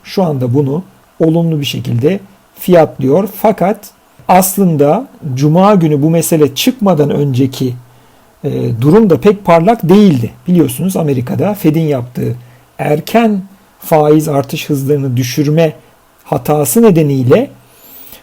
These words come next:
enflasyon tekrar yükseldi. Bunu da söylemiştim daha önceki yayınlarımızda.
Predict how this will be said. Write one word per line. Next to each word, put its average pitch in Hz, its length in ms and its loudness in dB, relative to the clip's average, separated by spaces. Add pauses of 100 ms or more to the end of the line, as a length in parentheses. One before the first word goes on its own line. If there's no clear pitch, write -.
(140)
enflasyon 185 760 2
tekrar 180 420 4
yükseldi. 208 720 0
Bunu 165 220 2
da 208 80 6
söylemiştim 202 720 0 (280)
daha 185 200 2
önceki 185 260 -2
yayınlarımızda. 185 840 0